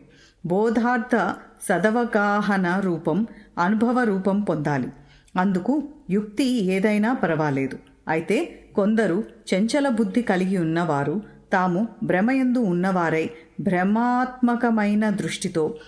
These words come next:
యుక్తాయుక్తములను చూడటలేకపోవటం మేము గమనిస్తున్నాం. వారిని బోధచంచువులు అని పిలుస్తారు. వారు ఉత్తమమైన ఆత్మవస్తువు యొక్క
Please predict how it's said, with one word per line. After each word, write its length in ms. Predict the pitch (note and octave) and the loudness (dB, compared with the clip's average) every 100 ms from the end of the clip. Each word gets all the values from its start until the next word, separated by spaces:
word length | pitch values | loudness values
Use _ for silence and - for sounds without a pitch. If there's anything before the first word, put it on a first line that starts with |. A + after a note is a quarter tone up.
| - - | -16 -4
యుక్తాయుక్తములను 1040 | G3 G#3 - B3 B3 A3+ A3+ A3 G#3 E3 F3+ | -4 -2 0 2 2 0 0 2 2 2 0
చూడటలేకపోవటం 1600 | A3 - G3+ G#3 A#3+ A#3 G3 F#3 F#3 F#3 E3+ D#3 E3 E3+ F3 E3+ - - | -2 -2 0 2 2 2 2 0 0 -2 0 0 -2 -2 -2 -4 -8 -4
మేము 260 | F#3 G3+ A3 | 0 0 0
గమనిస్తున్నాం. 640 | E3 E3+ F3+ - C#3+ C3+ - - - _ _ _ _ - F3+ | 0 0 -2 -4 -4 -4 -6 -12 -20 _ _ _ _ -6 -2
వారిని 560 | F#3 G#3 G#3+ F3 G3+ - - - - | 0 2 2 2 0 -4 -12 -12 -4
బోధచంచువులు 1200 | E3 F#3 A#3 C4 B3+ G#3 G#3+ G#3 G#3 F#3+ G3 G#3+ - | 0 2 2 2 2 2 2 0 0 2 0 -2 -2
అని 220 | E3+ G#3+ C#4+ | 0 0 0
పిలుస్తారు. 640 | - E3+ - D#3 C#3 C#3 - - - - | 0 0 -2 0 0 -4 -12 -20 -20 -4
వారు 340 | F3+ F#3 F#3 D4 - - F#3 | 0 2 2 -2 -6 -6 -4
ఉత్తమమైన 840 | F#3 C4+ C#4 C4+ B3 A#3+ A#3 A3 - - - | 0 0 2 2 2 2 0 -2 -6 -6 0
ఆత్మవస్తువు 800 | G3+ A3+ B3+ A#3+ A#3 - A3 | 0 0 0 0 0 0 0
యొక్క 460 | G#3+ F3 E3+ B3 | 0 -2 0 0